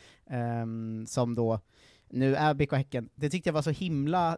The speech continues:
det gick exakt i linje med vår bild av Häckensupporterna som väldigt soliga. Att det var,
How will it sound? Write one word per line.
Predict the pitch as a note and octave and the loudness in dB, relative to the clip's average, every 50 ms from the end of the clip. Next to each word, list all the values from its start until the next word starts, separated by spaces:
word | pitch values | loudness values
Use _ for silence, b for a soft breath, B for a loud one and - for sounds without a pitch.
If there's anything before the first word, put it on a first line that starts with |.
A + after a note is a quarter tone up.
| - - | -4 -2
det | E3 E3 D#3+ | 0 0 0
gick | E3 D#3+ E3 E3+ F3+ - | 0 -2 -4 -4 -2 -2
exakt | C#3 - - - G#3+ F#3+ - - - | -4 -4 0 0 0 0 0 -2 -4
i | F3 D#3+ | 0 0
linje | D#3+ D3+ C#3+ C#3+ D#3 E3+ | 2 2 2 2 2 2
med | F3 E3 | 2 2
vår | D#3 D#3 D#3 D3 | 4 4 4 4
bild | C#3 D3 C#3+ C#3+ C#3 | 4 4 2 2 4
av | C3+ | 4
Häckensupporterna | C#3 E3 D#3+ - - C#3+ C3 B2+ - C#3+ C3+ - D3+ D#3+ D#3+ | 2 2 2 0 -2 -2 -2 -2 -2 -2 0 0 0 -2 -2
som | - E3 | 0 0
väldigt | D#3+ D#3 C3+ B2+ - | 0 0 0 -2 -2
soliga. | - - E3+ D3 C3 C3 C#3 D#3 E3+ F3 - - _ | 0 0 0 2 2 2 4 4 2 2 0 -4 _
Att | - D#3+ D#3+ - | -2 -2 0 0
det | D#3 | 2
var, | C#3 C#3+ C#3 C3+ C#3 - | 4 6 6 6 6 6